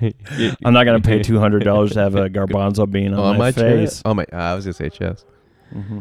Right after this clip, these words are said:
Speaker 1: A chickpea.
Speaker 2: Uh-huh.
Speaker 1: Yeah.
Speaker 2: Uh-huh, uh-huh.
Speaker 1: That's a good joke.
Speaker 2: That's a fun apple pie hummus joke.
Speaker 1: It is. Um. So yeah.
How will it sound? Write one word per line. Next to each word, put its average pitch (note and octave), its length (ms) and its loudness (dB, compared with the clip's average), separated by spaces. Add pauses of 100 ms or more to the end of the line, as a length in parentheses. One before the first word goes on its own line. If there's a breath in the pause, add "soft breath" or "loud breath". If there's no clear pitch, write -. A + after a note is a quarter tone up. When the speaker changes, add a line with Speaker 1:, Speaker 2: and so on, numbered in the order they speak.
(180)
Speaker 1:
A A2 180 0
chickpea. D2 800 -6 (760 loud breath)
Speaker 2:
Uh-huh. B2+ 80 -10
Speaker 1:
Yeah. C#3+ 640 -4
Speaker 2:
Uh-huh, A2+ 340 -4
uh-huh. G#2 280 -4 (720 soft breath)
Speaker 1:
That's - 120 -10
a F#2 60 -2
good D2+ 180 -4
joke. - 280 -8 (240)
Speaker 2:
That's - 180 -8
a F#2+ 60 -2
fun G2 280 -2
apple F#2 240 -6
pie F#2 260 -4
hummus F#2 340 -4
joke. F#2 320 -6 (340)
Speaker 1:
It F2 80 -12
is. D2+ 340 -12 (600 loud breath)
Um. G2+ 560 2 (1700 soft breath)
So - 100 -4
yeah. C3 160 0